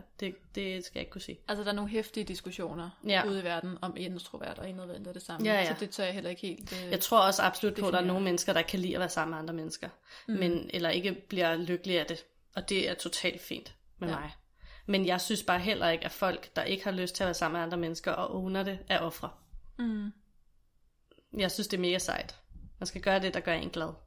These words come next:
Speaker 1: Og hvis det gør en glad, så er det bare fint med mig.
Speaker 2: Ja.
Speaker 1: Øhm, og jeg kan, har det også meget nemmere med mennesker, der, hvis de ikke kan lide mig, og så, at de så siger det. Nu har jeg ikke sådan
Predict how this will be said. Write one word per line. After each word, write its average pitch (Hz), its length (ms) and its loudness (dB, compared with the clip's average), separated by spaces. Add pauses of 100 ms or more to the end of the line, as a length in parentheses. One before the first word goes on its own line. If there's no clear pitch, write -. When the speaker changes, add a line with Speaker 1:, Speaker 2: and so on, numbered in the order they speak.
(160)
Speaker 1:
Og 190 80 -4
hvis 180 160 -4
det 190 160 -4
gør 202 100 2
en 170 160 0
glad, 170 220 -2
så 185 220 -2 (180)
er 190 80 -8
det 180 100 -14
bare 170 180 -6
fint - 180 -10
med 170 80 -8
mig. - 100 -12 (640)
Speaker 2:
Ja. 196 120 -6 (1000)
Speaker 1:
Øhm, 160 460 -6
og - 60 0
jeg 180 100 -2
kan, 196 160 0
har 208 140 8
det 185 100 6
også 185 180 2
meget 175 320 6
nemmere 175 340 4
med 175 140 2
mennesker, 175 440 0 (540)
der, 170 280 4 (280)
hvis - 180 -2
de - 160 -2
ikke 196 140 -4
kan 220 140 0
lide 185 240 -2
mig, 185 120 0 (480)
og 185 120 0
så, 196 300 0
at 190 120 -2
de 185 80 0
så 185 140 0
siger 170 260 0
det. 170 140 -2 (100)
Nu 202 80 -2
har 190 140 4
jeg 170 100 8
ikke - 220 -6
sådan - 280 -6